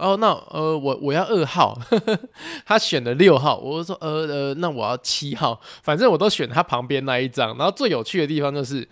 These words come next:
我就是花两千块去刮，去刮，去刮。然后我最，最，最，最差的就是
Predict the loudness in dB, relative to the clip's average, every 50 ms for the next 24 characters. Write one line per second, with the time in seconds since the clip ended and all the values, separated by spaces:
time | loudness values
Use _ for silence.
0 | -18 -20 -20 _ _ -4 -4 -4 -2 -2 -4 -2 -2 -2 0 2 4 4 4 2
1 | 0 -4 -4 -6 -8 -6 -2 -2 -2 -2 -2 -6 -6 -4 -2 -2 -2 -4 -6 -12
2 | -10 -4 0 2 2 2 0 -6 -10 -4 -2 0 0 0 -2 0 0 2 2 2
3 | 0 -2 -4 -4 _ 2 4 4 4 4 0 -2 0 2 2 2 2 2 2 2
4 | 4 2 0 0 0 0 0 0 0 0 -2 -6 -8 -10 -10 -10 -10